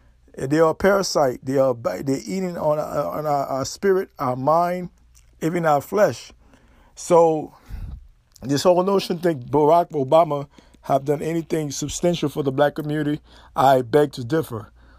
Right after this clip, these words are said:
Obama haven't done not one iota. Now, if you believe in the idea of Obama, the symbolism, you can say, "Well,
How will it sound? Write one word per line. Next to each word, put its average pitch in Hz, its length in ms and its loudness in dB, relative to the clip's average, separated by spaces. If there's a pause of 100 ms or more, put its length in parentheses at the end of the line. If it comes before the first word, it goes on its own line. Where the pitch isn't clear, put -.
(220)
Obama 165 460 4
haven't 147 340 2
done 135 400 -2
not 180 280 2
one 170 260 2
iota. 151 580 0 (420)
Now, 170 500 4 (420)
if 165 160 0
you 196 140 0
believe 170 400 4
in 165 120 -4
the 160 100 6
idea 147 840 0 (460)
of 135 100 0
Obama, 127 540 0 (580)
the 143 180 -2
symbolism, 160 840 0 (200)
you 143 100 -4
can 175 120 -2
say, 160 140 0
"Well, 170 420 4